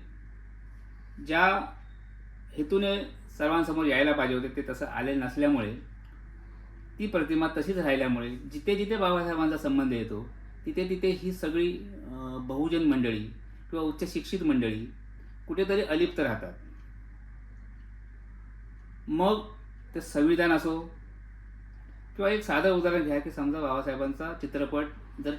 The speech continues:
टीव्हीवर असेल किंवा थिएटरमध्ये असेल तर किती लोक तो आत्मीयतेने, आपुलकीने, कुतूहलाने बघायला जातील. तर ते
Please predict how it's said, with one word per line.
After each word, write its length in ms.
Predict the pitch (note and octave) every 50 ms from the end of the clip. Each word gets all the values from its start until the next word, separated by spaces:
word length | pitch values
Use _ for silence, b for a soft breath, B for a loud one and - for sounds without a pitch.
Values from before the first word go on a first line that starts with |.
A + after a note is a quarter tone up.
| -
टीव्हीवर 300 | D3 C#3+ D#3 E3 E3 D#3
असेल 280 | C3 A2+ A2 - F#2+ F2 F#2+ - - - - - - - - - - - -
किंवा 200 | - F#3 F#3 -
थिएटरमध्ये 440 | D3+ D3 F3 F3 E3 D#3+ D3+ D3 B2
असेल 240 | A2 G#2+ A2 F#2+ F#2+ - - - - - - - - - - - - - - -
तर 100 | F#3+ G3
किती 320 | - F#3 F3 G#3 G3+ F#3
लोक 200 | G3 G3+ G3 -
तो 380 | - F#3 F#3 F#3+ - - - - - - - - - - - - - - - - - - - -
आत्मीयतेने, 840 | C#3 C#3 - D#3 D#3 D3 C3+ - B2 A2+ A2 A2+ A2+ - - - - -
आपुलकीने, 580 | A#2+ A#2+ - D3 C#3+ C#3 - - B2 A2+ G#2 G2+ G#2 A2+ - - - - - - - - - - - - - -
कुतूहलाने 480 | - C#4+ - F#3+ F#3 F#3 F3+ E3+ F3 D#3+
बघायला 300 | D3 C3 C3 B2 A2+ G#2+
जातील. 300 | G2+ F#2 - G2 F#2 - - - - - - - - - - - - -
तर 120 | - E3 E3 - -
ते 280 | F#3 F#3 G#3 A#3+ B3+